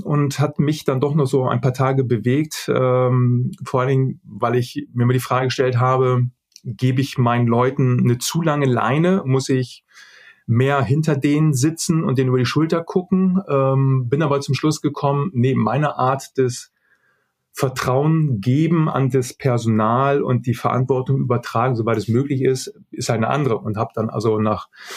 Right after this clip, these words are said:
mehreren Tagen der Reflexion gesagt, ich ändere meinen Führungsstil nicht, habe aber, äh, natürlich dafür gesorgt, dass die ursächlichen Fehler abgestellt, äh, werden. Und, ähm,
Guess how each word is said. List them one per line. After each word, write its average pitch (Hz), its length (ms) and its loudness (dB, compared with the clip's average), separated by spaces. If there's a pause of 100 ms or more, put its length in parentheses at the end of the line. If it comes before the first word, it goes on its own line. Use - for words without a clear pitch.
(260)
mehreren 120 320 2
Tagen 127 240 0
der 104 140 0
Reflexion 131 680 0
gesagt, 113 340 -2
ich - 140 -12
ändere 123 200 2
meinen 110 160 0
Führungsstil 117 560 0
nicht, 190 280 0 (800)
habe 120 280 0
aber, 117 460 2
äh, 113 320 2
natürlich 110 260 -2
dafür 127 220 -2
gesorgt, 113 420 0
dass 107 220 -2
die 117 160 -2
ursächlichen 120 540 0
Fehler 120 420 -2 (420)
abgestellt, 117 800 -2
äh, 104 320 2
werden. 101 500 0
Und, 120 300 0
ähm, 110 920 -2